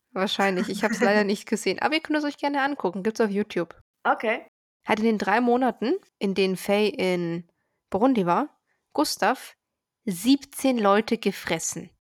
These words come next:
Speaker 2: Wie bitte?
Speaker 1: Siebzehn Leute. Und Faye hat so
Speaker 2: In
Speaker 1: gemeint,
Speaker 2: zwei
Speaker 1: "Na ja,
Speaker 2: Monaten?
Speaker 1: ja, wenn er das so die letzten zwanzig Jahre gemacht hat, halt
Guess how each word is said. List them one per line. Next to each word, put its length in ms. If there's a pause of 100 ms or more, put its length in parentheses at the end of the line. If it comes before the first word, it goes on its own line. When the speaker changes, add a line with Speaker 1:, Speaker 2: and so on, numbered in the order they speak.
Speaker 2:
Wie 260
bitte? 260 (300)
Speaker 1:
Siebzehn 880
Leute. 500
Und 180
Faye 220
hat 100
so 80
Speaker 2:
In 40
Speaker 1:
gemeint, 200
Speaker 2:
zwei 120
Speaker 1:
"Na 60
ja, 300
Speaker 2:
Monaten? 200 (280)
Speaker 1:
ja, 220
wenn 240
er 80
das 260
so 680
die 200
letzten 340
zwanzig 400
Jahre 280
gemacht 380
hat, 140
halt 180